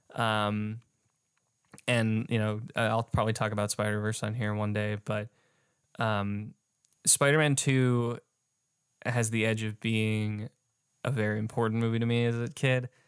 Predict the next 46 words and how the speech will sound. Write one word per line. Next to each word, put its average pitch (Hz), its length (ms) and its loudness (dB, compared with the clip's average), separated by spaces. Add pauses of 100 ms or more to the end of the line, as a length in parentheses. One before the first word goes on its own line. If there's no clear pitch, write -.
(260)
because 110 260 -4
the 104 80 -2
first 107 400 -2
one, 104 400 0
I - 20 -2
mean, 120 180 2
the 120 80 0
first 185 220 2
Spider-Man 73 360 -2
movie - 140 -8
is - 60 -10
incredibly - 400 -8
important - 320 -10
to 120 60 -10
me - 80 -10
too. - 280 -4 (300)
You 127 100 0
know, 110 120 -2
I'd, 107 180 -6
I'd 110 180 -6
grown 117 340 2
up 110 260 -4
with 113 160 -2
the, 110 320 0
with 113 280 -4
Spider-Man, 107 760 0
and, 107 480 -6
um, 107 320 -4
I 110 40 -2
remember 107 260 -4
when 107 240 -2
two 110 300 -4
came 110 220 -2
out, 107 240 0
I 104 40 0
saw 107 200 2
it 107 80 -4
in 104 120 -8
theaters. 123 760 0 (340)
I 113 120 2
instantly 131 800 4
recognized 107 880 -2
the 107 180 -8
jump 107 420 0
in 110 200 0
technology 139 1000 -2